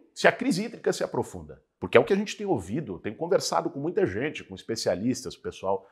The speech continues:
do setor energético. Assim, se não tiver chuvas torrenciais agora no, nos próximos meses, no período de verão,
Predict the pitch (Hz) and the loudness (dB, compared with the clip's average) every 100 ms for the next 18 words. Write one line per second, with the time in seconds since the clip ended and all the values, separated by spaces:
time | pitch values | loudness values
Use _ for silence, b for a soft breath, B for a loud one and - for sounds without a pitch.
0 | b b 95 110 - 113 104 92 73 95 | b b 4 4 6 0 0 -4 -6 2
1 | 120 135 - - - _ - 87 - 135 | 2 2 -4 -12 -20 _ -10 -8 6 8
2 | 233 240 147 107 107 90 - 147 123 - | 8 6 0 2 2 0 -2 -2 -2 -2
3 | - _ _ - 202 208 190 202 202 - | -10 _ _ 8 8 8 0 -2 0 8
4 | 131 110 87 - - _ - 98 107 110 | 8 8 4 -8 -18 _ -2 2 4 4
5 | 101 98 92 80 - - 95 - 113 107 | 4 0 -6 -8 -12 -14 -10 4 4 6
6 | 101 85 80 117 135 104 85 92 95 104 | 2 -6 0 4 4 2 -6 -8 -6 -8
7 | 107 95 92 85 90 156 165 - | -10 -10 -6 -2 0 0 -2 -10